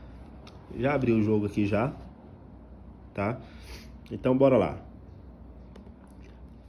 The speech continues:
Me deu Manchester, mais de um gol e meio,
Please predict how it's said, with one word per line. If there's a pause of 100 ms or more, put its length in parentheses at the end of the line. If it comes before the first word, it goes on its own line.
(1080)
Me
deu
Manchester, (140)
mais
de
um
gol
e
meio,